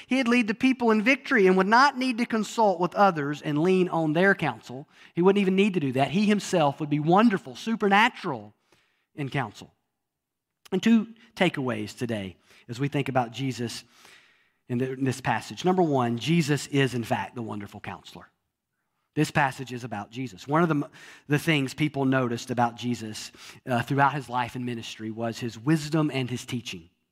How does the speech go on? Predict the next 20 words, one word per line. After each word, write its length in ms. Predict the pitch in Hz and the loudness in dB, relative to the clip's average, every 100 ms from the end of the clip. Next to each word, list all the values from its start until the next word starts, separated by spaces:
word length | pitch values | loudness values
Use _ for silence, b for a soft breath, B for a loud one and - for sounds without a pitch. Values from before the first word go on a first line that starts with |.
| _ _ b b b b b | _ _ b b b b b
Let 60 | 185 | 2
me 20 | |
read 160 | 175 165 | 2 2
to 60 | |
you 160 | 151 147 | -2 -4
this 120 | 139 | -6
passage, 640 | - 139 135 135 120 110 | -2 0 0 -4 -10 -8
uh, 320 | 120 113 113 117 120 113 110 | -8 -6 -8 -8 -12 -14 -16
well-known 480 | 120 147 156 139 123 | -2 2 2 0 -2
passage 400 | 123 117 131 127 | -6 -6 -8 -8
of 100 | 120 | -6
Jesus 380 | 139 139 135 | -6 -6 -6
when 100 | 131 | -6
he 80 | 131 | -4
was 140 | 139 131 | -4 -4
a 40 | |
boy. 380 | 120 143 101 90 _ _ _ _ _ - _ | -6 -6 -6 -12 _ _ _ _ _ -20 _
And 140 | 135 127 | -8 -4
his 200 | 123 - | -6 -4
parents 500 | 156 147 123 - | 0 0 -2 -6